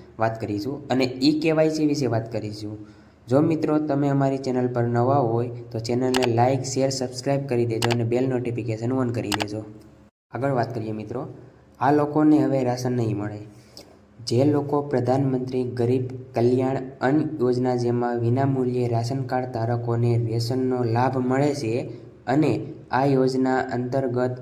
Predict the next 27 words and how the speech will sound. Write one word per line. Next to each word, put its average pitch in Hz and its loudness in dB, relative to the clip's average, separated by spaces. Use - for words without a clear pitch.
અયોગ્ય 139 2
લોકો 127 2
છે 123 2
તે 135 4
લોકોના 135 2
રેશન 120 -2
કાર્ડ 131 0
બંધ 123 -2
થવાની 120 0
તૈયારીમાં 113 0
છે. 113 -4
હકીકતમાં 143 0
હાલમાં 131 0
એંસી 123 -4
કરોડથી 139 -2
પણ 135 -4
વધુ 127 0
લોકોને 127 0
મફત 127 -2
રેશન 120 0
મળી 123 0
રહ્યું 113 0
છે. 117 -4
તપાસ 147 0
એજન્સીના 135 0
મત 135 -2
મુજબ 120 0